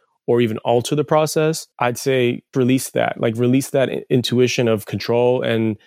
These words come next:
enjoy the process. Let the process unfold and absorb the process. You know, every failure is the opportunity to succeed. Every failure is gonna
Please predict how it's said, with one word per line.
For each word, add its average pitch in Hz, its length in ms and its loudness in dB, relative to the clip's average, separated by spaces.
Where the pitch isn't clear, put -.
enjoy 123 340 2
the 135 80 0
process. - 560 -2
Let 120 260 0
the 135 60 -8
process 127 460 0
unfold 123 840 0
and 120 140 2
absorb 113 500 0
the 107 80 -6
process. - 720 -4
You 127 200 2
know, 120 300 0
every 143 340 0
failure 156 760 0
is 113 220 0
the 120 100 2
opportunity 117 600 0
to 110 440 0
succeed. 113 720 -2
Every 151 220 2
failure 135 440 0
is 113 100 -4
gonna 107 200 -4